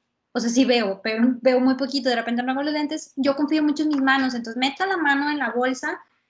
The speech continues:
y checo y de que, ah, aquí están mis llaves. Inclusive, aunque esté todo apagado,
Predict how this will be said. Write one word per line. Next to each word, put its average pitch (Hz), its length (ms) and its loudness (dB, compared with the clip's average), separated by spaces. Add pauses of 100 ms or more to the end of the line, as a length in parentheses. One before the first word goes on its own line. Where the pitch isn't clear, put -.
(240)
y 262 200 0
checo 302 320 0
y 339 60 -2
de 269 140 -2
que, 262 60 -8
ah, 302 160 0
aquí 302 100 -6
están 311 180 -8
mis 302 140 -4
llaves. - 320 -6 (440)
Inclusive, 311 520 2
aunque 349 220 2
esté 320 140 -2
todo 359 240 2
apagado, 277 520 2